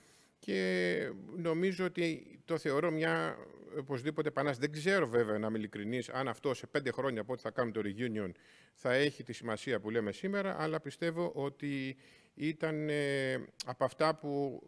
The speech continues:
έχουμε αλλάξει και τουλάχιστον εγώ έχω αλλάξει. Λοιπόν, Μιλτιάδη, ευχαριστώ πολύ για την, ε, συμμετοχή και πάλι και ελπίζω που λες να τα ξαναπούμε σύντομα.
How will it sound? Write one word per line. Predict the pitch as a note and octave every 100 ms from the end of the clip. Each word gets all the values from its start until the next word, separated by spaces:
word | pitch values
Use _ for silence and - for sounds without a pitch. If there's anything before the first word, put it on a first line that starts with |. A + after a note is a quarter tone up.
| - -
έχουμε | D3+ D3 D3+ -
αλλάξει | B2 A#2+ C3 - -
και | D3 C3
τουλάχιστον | C3+ C#3 - B2+
εγώ | A#2 B2
έχω | G#2+ G2
αλλάξει. | G2 F2 - - _ - - - - _
Λοιπόν, | E3 E3+
Μιλτιάδη, | D#3 F3+
ευχαριστώ | F3 E3+ D3+ -
πολύ | E3 E3+ F3
για | C#3+ A2+
την, | A2+ A2 G#2 G2+ G2
ε, | G2
συμμετοχή | F#2+ A#2 G#2+ G#2+ D3
και | A#2
πάλι | C#3+ D#3+ G3+ G#3 - - - _
και | F3 E3+ E3+ E3+ E3 D#3+ - - - - _ -
ελπίζω | D#3 D3+ F#3+ F#3
που | -
λες | E3 F#3 F3
να |
τα | E3
ξαναπούμε | D#3 E3 D3 F3 D#3+
σύντομα. | - G2